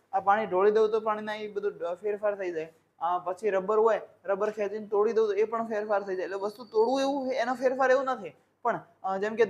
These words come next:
દૂધ હોય છે, દૂધમાં થોડું આપણે છાશ ઉમેરીએ છીએ, તો દૂધમાંથી જ, અ, છાશ, અ, દૂધમાં આપણે છાશ ઉમેરીએ થોડું, તો એમાંથી દહીં બની જાય છે. તો એ, એ પણ ફેરફાર થઈ ગયો.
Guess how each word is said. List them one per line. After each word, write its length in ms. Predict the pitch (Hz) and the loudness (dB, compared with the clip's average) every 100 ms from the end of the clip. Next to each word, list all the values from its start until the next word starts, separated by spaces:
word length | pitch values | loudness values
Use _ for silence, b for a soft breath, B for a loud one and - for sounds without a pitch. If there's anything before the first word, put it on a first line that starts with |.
| 180 | -2
દૂધ 380 | 180 180 240 | -8 0 0
હોય 220 | 247 247 247 | 4 6 6
છે, 100 | 220 | 6
દૂધમાં 320 | 190 196 220 | 4 0 0
થોડું 300 | 226 226 233 | 4 6 6
આપણે 140 | 226 | 4
છાશ 340 | 220 214 214 233 | 2 4 4 4
ઉમેરીએ 300 | 240 247 220 | 2 2 2
છીએ, 100 | 185 | -2
તો 340 | - _ 214 | -14 _ -4
દૂધમાંથી 500 | 196 180 202 226 240 | -2 -2 -2 -4 -4
જ, 140 | 208 | -8
અ, 160 | 185 190 | -4 -4
છાશ, 380 | 190 - 220 220 | -4 4 6 6
અ, 340 | 180 180 180 | 2 2 2
દૂધમાં 400 | 175 175 175 220 | 2 0 4 6
આપણે 180 | 220 214 | 6 4
છાશ 320 | 208 220 214 | 4 4 4
ઉમેરીએ 300 | 226 226 220 | 2 -2 -2
થોડું, 540 | 208 202 160 - _ - | -2 -2 -4 -6 _ -4
તો 60 | |
એમાંથી 220 | 214 226 | -2 -2
દહીં 260 | 214 233 247 | 6 8 8
બની 220 | 202 185 | 6 2
જાય 160 | 160 139 | -4 -6
છે. 460 | 139 - _ _ | -10 -20 _ _
તો 80 | 214 | 2
એ, 120 | 226 233 | 4 4
એ 220 | - 226 | 2 0
પણ 200 | 226 247 | 0 0
ફેરફાર 400 | 233 240 240 208 | 2 2 4 -2
થઈ 200 | 190 180 | -2 -2
ગયો. 200 | 156 | -2